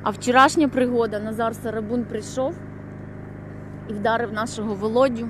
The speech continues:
нашого активіста, вдарив його, е, своїм чолом, тобто замашкою такою, знаєте, головою. Голову.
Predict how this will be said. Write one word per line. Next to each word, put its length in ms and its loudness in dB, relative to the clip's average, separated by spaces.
нашого 420 -8
активіста, 640 -6
вдарив 400 2
його, 360 -2
е, 300 -2
своїм 380 4
чолом, 560 2
тобто 240 -6
замашкою 600 6
такою, 380 -6
знаєте, 560 -6
головою. 520 0
Голову. 380 -2